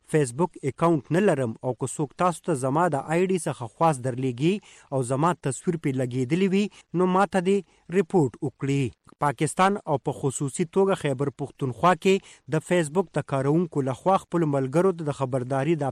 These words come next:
پیغامونه د مردان په عبدالولي خان پوهنتون کې تیره ورځ د مشال خان د وژل کېدو وروسته لکه د ځنګل د اور خورېږي. ښکاره دې وي چې مشال خان باندې هم د فیسبوک د لارې د پیغمبر اسلام د سپکاوي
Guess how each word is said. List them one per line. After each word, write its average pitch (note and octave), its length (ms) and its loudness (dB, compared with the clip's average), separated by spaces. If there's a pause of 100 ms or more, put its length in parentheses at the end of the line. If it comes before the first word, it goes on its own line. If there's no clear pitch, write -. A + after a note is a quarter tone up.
پیغامونه C#3 500 2 (460)
د E3+ 120 0
مردان F3+ 420 4
په D3+ 160 -2
عبدالولي C3 500 -2
خان F3 180 0 (120)
پوهنتون C#3+ 460 0
کې F#3 340 0
تیره E3 320 4
ورځ F3+ 220 2 (400)
د E3 100 2
مشال F3 360 0
خان F#3+ 240 2
د D3 120 0
وژل C3+ 280 -2
کېدو C#3 440 -2
وروسته D#3+ 920 0
لکه F3 280 -2
د F3 140 2
ځنګل F#3+ 420 2
د E3+ 120 4
اور F3 260 2
خورېږي. C3+ 540 -2 (360)
ښکاره D3+ 360 2
دې G3 100 0
وي G3 140 0
چې D#3+ 160 -2
مشال C3+ 340 -4
خان F#3 260 2
باندې F3+ 300 2 (140)
هم C3 720 -4
د C#3 160 -2
فیسبوک D3 480 -2
د C#3 140 0
لارې F#3+ 600 0
د D#3+ 160 -4
پیغمبر C#3 500 0
اسلام F#3 340 2
د D3+ 120 -4
سپکاوي C#3+ 460 -4